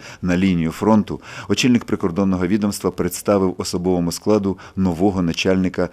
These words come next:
Східного регіонального управління. В рамках ротації керівного складу Державної прикордонної служби цей непростий та відповідальний напрямок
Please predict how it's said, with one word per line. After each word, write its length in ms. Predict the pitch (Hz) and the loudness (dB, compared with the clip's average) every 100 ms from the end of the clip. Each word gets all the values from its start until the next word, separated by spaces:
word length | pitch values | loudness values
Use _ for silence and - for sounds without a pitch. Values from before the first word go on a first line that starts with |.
| - | -6
Східного 680 | - - 101 92 90 92 - | -8 -2 -2 0 0 -2 -2
регіонального 800 | 95 87 82 82 82 80 80 82 | -2 0 2 2 2 0 -2 -4
управління. 800 | - - 90 85 87 80 69 64 _ _ _ - - - | -8 -6 -2 0 0 0 -4 -8 _ _ _ -20 -20 -4
В 60 | 98 | 2
рамках 380 | 95 87 - | 2 0 -2
ротації 440 | 98 - 90 - 87 | -2 2 2 2 -2
керівного 420 | 92 87 90 85 | 0 2 2 0
складу 360 | - 107 98 85 | 0 2 2 2
Державної 500 | 82 80 82 82 82 | -2 0 0 2 0
прикордонної 580 | - - 85 87 82 | -2 -4 -2 0 0
служби 400 | 80 92 82 76 | -2 -4 -4 -4
цей 240 | 80 - 92 | -4 0 2
непростий 580 | 87 92 92 - 101 85 | 2 0 -4 0 -2 0
та 140 | 85 | 0
відповідальний 680 | 82 - 87 85 87 82 80 | -2 0 0 2 2 2 2
напрямок 520 | 95 107 107 107 | 2 4 4 4